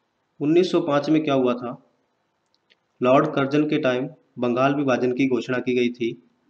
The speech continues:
जिसके विरोध में क्या हुआ था? बंग भंग आंदोलन शुरू किया गया था, जिसे स्वदेशी आंदोलन भी कहा जाता है। इसके बाद आता है उन्नीस सौ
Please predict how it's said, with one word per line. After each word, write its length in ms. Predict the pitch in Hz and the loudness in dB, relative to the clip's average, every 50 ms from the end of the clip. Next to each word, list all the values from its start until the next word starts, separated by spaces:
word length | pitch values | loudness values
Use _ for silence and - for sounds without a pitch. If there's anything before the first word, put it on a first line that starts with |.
| _ _ _ _ _ _ _ - | _ _ _ _ _ _ _ -6
जिसके 280 | 147 156 - - 190 175 | -6 -6 0 4 4 6
विरोध 320 | 160 156 151 160 165 170 | 6 6 4 4 4 4
में 160 | 170 170 147 | 2 0 0
क्या 120 | - 143 143 | 0 0 -2
हुआ 160 | 135 131 123 | -2 -2 -2
था? 340 | 120 127 127 170 - - _ _ _ _ _ _ _ _ _ _ _ _ _ _ _ _ _ _ _ _ _ _ _ _ _ _ _ _ _ _ _ _ _ _ _ _ _ _ _ _ _ _ _ _ _ _ _ _ _ _ _ _ _ _ - 127 | -4 -6 -8 -8 -10 -16 _ _ _ _ _ _ _ _ _ _ _ _ _ _ _ _ _ _ _ _ _ _ _ _ _ _ _ _ _ _ _ _ _ _ _ _ _ _ _ _ _ _ _ _ _ _ _ _ _ _ _ _ _ _ -8 -2
बंग 280 | 123 147 165 185 180 | 2 4 4 4 4
भंग 320 | 156 147 147 151 147 147 143 | 2 0 0 -2 -2 -2 -2
आंदोलन 360 | 131 131 131 131 131 135 135 | 0 0 2 2 2 2 2
शुरू 220 | 135 135 131 127 | 2 0 -2 -2
किया 220 | 131 - 135 131 127 | 0 0 0 2 2
गया 180 | 131 127 127 | 2 0 0
था, 340 | 127 131 131 131 135 - - - | -2 -4 -6 -6 -6 -8 -10 -6
जिसे 500 | 123 123 123 131 135 139 135 135 - - - _ _ _ _ | -6 -4 0 0 0 0 0 -2 -8 -12 -20 _ _ _ _
स्वदेशी 560 | - - 139 120 113 - 139 147 139 - 170 151 | -12 -6 -6 -4 0 2 0 0 2 0 0 0
आंदोलन 440 | 143 135 127 127 123 127 127 123 | 0 0 0 0 0 0 0 0
भी 240 | 117 127 139 - - - _ _ - | 0 -2 -2 -4 -6 -12 _ _ -8
कहा 180 | 127 127 127 | -4 -2 0
जाता 260 | 117 117 113 - 117 113 | 0 -2 -2 -4 -6 -8
है। 280 | 113 104 95 - - _ _ _ _ _ _ _ _ _ _ _ _ _ _ _ _ _ _ - | -8 -8 -12 -14 -16 _ _ _ _ _ _ _ _ _ _ _ _ _ _ _ _ _ _ -8
इसके 260 | 135 131 135 - 175 165 | -6 -6 -2 0 0 2
बाद 260 | 160 151 151 151 147 | 4 4 4 4 2
आता 240 | 131 131 135 135 131 | 0 2 2 0 0
है 320 | 110 107 - - - _ _ _ _ _ _ _ _ _ - 139 | 0 -2 -6 -10 -14 _ _ _ _ _ _ _ _ _ -2 0
उन्नीस 380 | 135 139 147 156 156 151 - | 2 4 4 4 4 2 2
सौ 360 | 147 143 151 160 - - - | 0 -2 -2 -2 -6 -12 -16